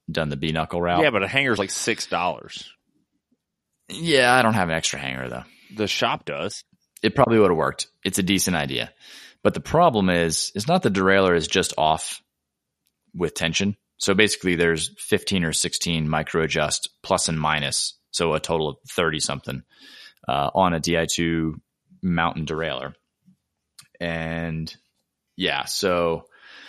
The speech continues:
Speaker 1: the problem is, it's not the,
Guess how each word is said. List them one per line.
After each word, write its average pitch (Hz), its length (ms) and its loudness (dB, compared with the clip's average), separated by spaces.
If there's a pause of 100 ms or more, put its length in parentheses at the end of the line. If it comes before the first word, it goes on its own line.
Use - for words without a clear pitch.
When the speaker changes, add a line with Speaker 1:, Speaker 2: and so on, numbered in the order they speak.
(1500)
Speaker 1:
the 113 80 0
problem 117 440 0
is, 73 480 -4 (1700)
it's 107 200 0
not 120 300 4
the, 92 340 4